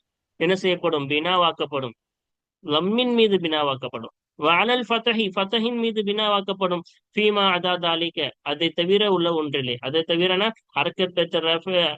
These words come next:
ரஃபஅுடைய லமீரை கொண்டு சேர்வது, அதே போல ஜமாஅத் பன்மையுடைய வாவை கொண்டு சேர்வது அல்லாத மற்ற எல்லாத்திலேயும் ஃபதஹின் மீது வினாவாக்கப்படும்.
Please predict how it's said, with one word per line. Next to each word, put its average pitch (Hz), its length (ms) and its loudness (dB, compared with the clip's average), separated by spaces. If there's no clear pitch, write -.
ரஃபஅுடைய 175 680 0
லமீரை 170 460 0
கொண்டு 170 320 -4
சேர்வது, 175 560 2
அதே 156 300 0
போல 180 260 0
ஜமாஅத் 185 600 0
பன்மையுடைய 185 580 -2
வாவை 175 440 0
கொண்டு 180 380 0
சேர்வது 180 580 -2
அல்லாத 185 720 0
மற்ற 160 360 -4
எல்லாத்திலேயும் 170 800 -2
ஃபதஹின் 165 380 -4
மீது 156 280 -2
வினாவாக்கப்படும். 139 720 -4